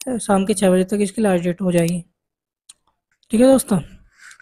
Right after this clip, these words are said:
अब यहाँ एज की बात करें तो अठारह से पैंतीस उम्र मांगी है और बाकी बेर-, ग्रेजुएशन पास होना चाहिए पचास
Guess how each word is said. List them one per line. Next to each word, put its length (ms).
अब 120
यहाँ 340
एज 180
की 140
बात 200
करें 200
तो 160
अठारह 360
से 120
पैंतीस 400
उम्र 220
मांगी 340
है 80
और 140
बाकी 340
बेर-, 540
ग्रेजुएशन 480
पास 240
होना 200
चाहिए 200
पचास 440